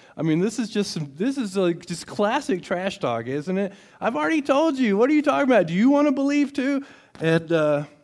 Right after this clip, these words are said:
I love that part. <laughs> And, you know, and they reviled him, saying, "You are his disciple, but we are disciples of Moses. We know that God has spoken to Moses, but as for this man, we do not know where he comes from."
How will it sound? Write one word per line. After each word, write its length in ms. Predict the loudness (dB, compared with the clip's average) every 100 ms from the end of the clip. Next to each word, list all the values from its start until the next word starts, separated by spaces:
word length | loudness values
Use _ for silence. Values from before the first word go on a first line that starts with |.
| -18 -8
I 80 |
love 240 | -2 -2 -2
that 180 | -4 -6
part. 300 | -8 -8 -12 _ _ _ _ _ _ _ _ -14 -8 0
<laughs> 0 | 2 2 0 -2 -4 -16 -18 _ _ _ _ -20 _ _ _
And, 400 | -6 -4 -4 -2
you 80 | 2
know, 220 | 4 4 2 -4 -2
and 220 | 2 4
they 120 | 4
reviled 640 | 2 2 0 0 0 -2 -4
him, 220 | -6 -6
saying, 440 | -4 -4 -2 -4
"You 340 | -4 0 4 4
are 120 | 2
his 260 | 4 4 4
disciple, 680 | -6 -4 -6 -6 -10 -14 -16 _
but 80 | -10
we 240 | -2 2 2
are 80 |
disciples 640 | 0 -4 -4 -4 -6 -10 -10
of 80 | -6
Moses. 680 | -2 -2 -4 -10 -18 -18 -20 _
We 180 | -2 0
know 220 | 4 2
that 140 | 2 -2
God 260 | -2 -2
has 100 | -4
spoken 400 | -6 -4 -4 -2
to 80 | -2
Moses, 560 | 0 -2 -4 -8 -12 -16 _ _
but 140 | -8 -6
as 120 | -6
for 140 | -10
this 300 | -2 -2 0
man, 420 | -2 0 0 -2 -8
we 200 | -4 -2
do 120 | 0 0
not 240 | 0 -2
know 380 | -2 0 0 0
where 180 | -2 -4
he 160 | -6
comes 320 | -6 -6 -6
from." 360 | -6 -10 -10